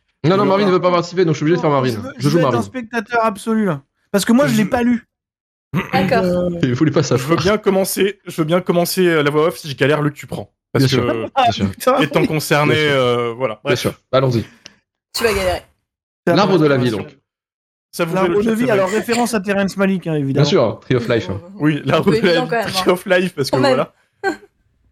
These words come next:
Speaker 3: Marvin et Romain, <laughs> tous deux assis sur le canapé de Marvin, <laughs> pendant que le générique de Tree of Life défilait.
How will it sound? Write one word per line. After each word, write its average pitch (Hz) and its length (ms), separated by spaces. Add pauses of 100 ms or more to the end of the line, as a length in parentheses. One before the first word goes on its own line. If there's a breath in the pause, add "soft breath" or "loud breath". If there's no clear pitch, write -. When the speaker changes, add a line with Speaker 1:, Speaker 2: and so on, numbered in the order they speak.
(200)
Speaker 3:
Marvin 185 400
et 147 40
Romain, 147 400 (220)
<laughs> - 240
tous - 100
deux 160 240
assis 214 180
sur 214 140
le 120 60
canapé 160 400
de 170 60
Marvin, 160 500 (140)
<laughs> - 120
pendant 165 180
que - 140
le 240 60
générique 175 400
de 175 80
Tree - 220
of 165 140
Life 190 220
défilait. 170 460